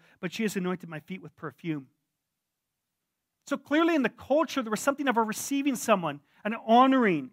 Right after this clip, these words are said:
in the anointing. One last scripture that's a bit more closer to home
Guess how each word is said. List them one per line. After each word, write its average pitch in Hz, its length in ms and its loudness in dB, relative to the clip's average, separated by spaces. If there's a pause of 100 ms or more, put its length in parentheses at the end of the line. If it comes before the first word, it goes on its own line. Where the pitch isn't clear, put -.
in 208 140 2
the 196 120 0
anointing. 175 580 -4 (2000)
One 262 160 -10
last 247 220 0
scripture 233 420 0
that's 190 160 -6
a 202 60 -4
bit 247 240 -2
more 226 160 6
closer - 560 -2
to 208 160 -14
home 208 440 0